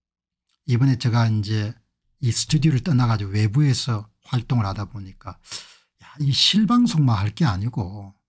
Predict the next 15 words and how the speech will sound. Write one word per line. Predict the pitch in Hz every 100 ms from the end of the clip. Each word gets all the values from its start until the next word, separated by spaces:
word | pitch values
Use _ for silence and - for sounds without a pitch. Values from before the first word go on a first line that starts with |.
| _ _ _ _ _ _
그냥 | - 131 127
원고 | 147 226 233 190
없이 | 120 - -
그냥 | 165 156 131
방송을 | 104 98 95 139 120
자주 | - 131 117
내보내야겠구나. | 107 107 101 95 87 85 _ 107 98 _ _ _ _ _ _ _ _ _ _ _ 92
예. | _ _ _ _
그래서 | 110 107 120
이제 | 98 104 98 - _ _ _ _ _ _ _ _ _ _ _ _ _ _ _ _ _ _ - -
제가 | - 117
생각해 | 127 117 - 170 160 135
보니까 | 110 113 107 - 160
원고 | 151 165 175 165 139 117 107 - _ _ _ _ _ _ -
없이 | 101 - - 160 175